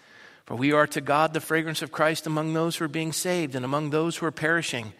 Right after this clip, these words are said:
To the one we are the aroma of death leading to death, and to the other the aroma of life leading to life. And who is sufficient for these things? For we are not, as so many peddling the word of God, but as of sincerity, but as from God, we speak in the sight of God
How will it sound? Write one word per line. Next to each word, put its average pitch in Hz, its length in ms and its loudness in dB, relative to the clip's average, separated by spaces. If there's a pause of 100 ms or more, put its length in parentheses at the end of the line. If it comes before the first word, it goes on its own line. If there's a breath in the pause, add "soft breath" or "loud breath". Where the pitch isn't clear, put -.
(540 loud breath)
To 160 100 2
the 165 80 10
one 185 280 8
we 196 100 6
are 175 100 8
the 160 140 6
aroma 175 300 6
of 160 120 4
death 185 320 4
leading 165 340 2
to 160 100 -2
death, 156 360 0
and 123 140 -6
to 143 80 -4
the 143 160 2
other 180 240 6
the 139 140 0
aroma 156 340 2
of 131 280 0
life 165 380 2
leading 160 320 -2
to 147 140 -2
life. 147 440 2 (640 loud breath)
And 175 120 6
who 262 100 8
is 262 100 4
sufficient 240 520 0
for 160 80 0
these 131 240 -2
things? 110 340 -6
For 143 180 -2
we 185 200 2
are 165 100 4
not, 165 360 -2 (1500 soft breath)
as 156 400 2
so 180 240 2
many 160 320 2
peddling 170 560 4
the 135 60 -2
word 143 220 2
of 123 100 -4
God, 151 360 4
but 131 140 0
as 135 400 0
of 139 460 -4
sincerity, 143 840 0
but 131 180 0
as 131 180 0
from 131 240 -6
God, 156 320 4
we 139 140 -2
speak - 420 -2
in 151 80 -2
the 135 100 -2
sight 151 260 2
of 131 120 -2
God 143 340 6